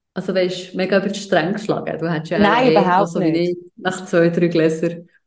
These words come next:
Speaker 1: Aber
Speaker 2: Ja,
Speaker 1: ja, bist
Speaker 2: völlig.
Speaker 1: gleich
Speaker 2: Aber
Speaker 1: froh
Speaker 2: ich wär,
Speaker 1: gewesen, einen
Speaker 2: also
Speaker 1: klaren
Speaker 2: ich bin
Speaker 1: Kopf
Speaker 2: mich
Speaker 1: zu
Speaker 2: ja auch
Speaker 1: haben.
Speaker 2: nicht mehr so gewöhnt. Ich gehe ja nicht mehr jedes Wochenende in den
Speaker 1: Ja,
Speaker 2: Ausgang.
Speaker 1: das
Speaker 2: Das heisst,
Speaker 1: stimmt.
Speaker 2: auch nach zwei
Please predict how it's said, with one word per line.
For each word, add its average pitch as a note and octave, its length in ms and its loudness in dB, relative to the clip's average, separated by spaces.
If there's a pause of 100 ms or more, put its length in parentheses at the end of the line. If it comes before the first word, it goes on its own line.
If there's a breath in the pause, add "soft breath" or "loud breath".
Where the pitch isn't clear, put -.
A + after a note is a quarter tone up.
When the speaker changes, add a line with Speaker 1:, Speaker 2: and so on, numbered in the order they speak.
(120)
Speaker 1:
Aber E3 220 2
Speaker 2:
Ja, E3 260 4
Speaker 1:
ja, - 0 - (180)
bist D#4 140 2
Speaker 2:
völlig. - 20 0
Speaker 1:
gleich G3+ 200 4
Speaker 2:
Aber G#3 140 4
Speaker 1:
froh - 20 6
Speaker 2:
ich A3 120 4
wär, A3+ 200 6
Speaker 1:
gewesen, G3+ 300 0
einen F#3+ 120 -4
Speaker 2:
also A#3 220 4
Speaker 1:
klaren G3+ 160 4
Speaker 2:
ich - 0 -
bin A#3+ 100 0
Speaker 1:
Kopf A#3+ 100 0
Speaker 2:
mich A#3 120 -2
Speaker 1:
zu A3 60 2
Speaker 2:
ja G3+ 120 2
auch G3+ 40 0
Speaker 1:
haben. - 20 -2
Speaker 2:
nicht G3+ 100 -2
mehr G3 60 -4
so F#3+ 160 -6
gewöhnt. A#3 380 -2
Ich G3+ 120 -10
gehe F#3 180 0
ja F3+ 60 -2
nicht G3 120 -4
mehr G#3+ 140 -4
jedes A3 220 -4
Wochenende A3 480 -6
in G#3+ 60 -4
den G#3+ 80 -6
Speaker 1:
Ja, D#3+ 240 2
Speaker 2:
Ausgang. B3 120 -2
Speaker 1:
das - 20 -6
Speaker 2:
Das G#3 120 -4
heisst, F3+ 300 0
Speaker 1:
stimmt. - 20 4
Speaker 2:
auch F#3+ 140 0
nach F3 240 -4
zwei F#3+ 680 -2